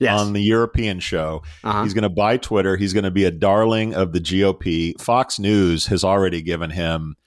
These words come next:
Speaker 2: you know, a hundred million dollars in free P R with, with the news.
Speaker 1: Right.
Speaker 2: He's gonna get Trump reelected or another Trumpian type candidate.
Speaker 1: <clears throat>
Speaker 2: And once they're in, once they're in the White House, he's gonna get a windfall of funds for E Vs, uh,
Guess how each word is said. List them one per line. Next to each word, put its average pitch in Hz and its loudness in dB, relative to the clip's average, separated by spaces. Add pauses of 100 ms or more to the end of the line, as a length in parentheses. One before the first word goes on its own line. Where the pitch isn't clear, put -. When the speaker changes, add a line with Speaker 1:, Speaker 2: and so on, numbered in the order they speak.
(100)
Speaker 2:
you 95 0
know, 82 2
a 87 2
hundred 104 0
million 87 -2
dollars 85 0
in 80 -8
free 87 0 (100)
P 87 0
R 78 0
with, 85 -6
with 82 -6
the 80 -6
news. 76 -4 (200)
Speaker 1:
Right. 95 -2 (400)
Speaker 2:
He's 107 -2
gonna 101 0
get 117 0
Trump 117 -2
reelected 98 0
or 90 4
another 92 2
Trumpian 87 -2
type 82 -2 (220)
candidate. 90 0 (120)
Speaker 1:
<clears throat> - -20
Speaker 2:
And - 2
once 107 0
they're 110 2
in, 101 0 (220)
once 110 -2
they're 107 2
in 104 0
the 95 0
White 92 2
House, 87 0
he's 107 -4
gonna 98 0
get 95 0
a 92 0
windfall 113 0
of 90 -2
funds 90 -2 (380)
for 92 0
E 127 4
Vs, 107 2
uh, 90 2